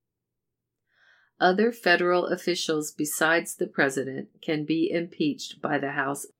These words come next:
The House has begun sixty-two impeachment investigations throughout history. Only twenty of those sixty-two investigations resulted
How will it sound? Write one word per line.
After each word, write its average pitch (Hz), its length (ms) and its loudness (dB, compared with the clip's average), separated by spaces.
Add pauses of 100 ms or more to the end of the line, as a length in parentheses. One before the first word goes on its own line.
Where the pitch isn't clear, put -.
(960)
The 156 160 0
House 190 460 0
has 185 240 -2
begun 156 560 -2
sixty-two 208 1080 -2
impeachment 151 760 -2
investigations 135 1200 -2
throughout 147 500 -2 (120)
history. 117 560 -6 (1700)
Only 220 380 4
twenty 208 580 2
of 151 220 2
those 170 340 2
sixty-two 180 720 0
investigations 156 1120 -2
resulted 139 680 -2